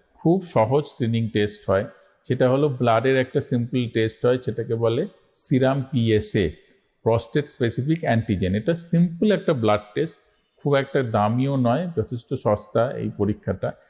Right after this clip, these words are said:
এই পরীক্ষাটা যদি আমরা রেগুলার করাই, তাহলে প্রস্টেট ক্যান্সারের লক্ষণ আসার আগেই কিন্তু আমরা প্রস্টেট ক্যান্সারকে ডিটেক্ট করতে পারি। এছাড়াও আরও কিছু কিছু স্ক্রিনিং টেস্ট রয়েছে, যেমন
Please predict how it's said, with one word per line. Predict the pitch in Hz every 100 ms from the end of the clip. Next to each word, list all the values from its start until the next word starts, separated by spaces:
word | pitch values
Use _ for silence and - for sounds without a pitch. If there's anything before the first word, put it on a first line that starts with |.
| _ _ _ -
এই | 143
পরীক্ষাটা | 143 143 151 - 160
যদি | 160 156
আমরা | 147 143 135
রেগুলার | 120 120 123 123
করাই, | 127 123 104 101 156 - _
তাহলে | 113 110 139 175 220 -
প্রস্টেট | 123 113 - 143
ক্যান্সারের | - 135 123 131 135
লক্ষণ | 110 107 - 127
আসার | 117 113 120
আগেই | 98 107 127 -
কিন্তু | 117 113
আমরা | 107 110 139 247 - _
প্রস্টেট | 110 107 - 107
ক্যান্সারকে | 110 107 - 104 147
ডিটেক্ট | 139 113 110 -
করতে | - 85 -
পারি। | 87 78 78 117 _ _ _ _ -
এছাড়াও | 143 - 156 175
আরও | 165 107 147
কিছু | 170 175 - -
কিছু | 170 175
স্ক্রিনিং | 170 - 135 156
টেস্ট | 147 139 135 -
রয়েছে, | 120 123 139
যেমন | 117 110 117